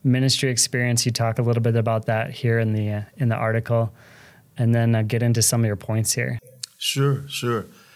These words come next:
Speaker 2: You know, I, I got saved in nineteen seventy-four on the college campus at Northwestern in Evanston, Illinois.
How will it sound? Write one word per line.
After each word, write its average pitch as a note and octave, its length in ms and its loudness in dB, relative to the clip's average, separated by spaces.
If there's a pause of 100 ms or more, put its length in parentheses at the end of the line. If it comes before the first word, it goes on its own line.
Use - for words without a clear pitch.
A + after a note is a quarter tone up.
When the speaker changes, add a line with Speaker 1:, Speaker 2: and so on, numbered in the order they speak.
(480)
Speaker 2:
You C3 140 0
know, C3+ 100 4
I, A2 280 0 (120)
I A2+ 120 -2
got B2 180 -2
saved C#3 320 2
in A#2+ 80 2
nineteen A#2 380 -2
seventy-four A#2 760 -2
on F2+ 100 -4
the F2 220 -6 (280)
college A2 340 -6
campus F#2+ 560 -6 (100)
at F#2 200 -6
Northwestern A2 840 -2 (420)
in F#2 120 -10
Evanston, A2 580 -4
Illinois. G2 600 -4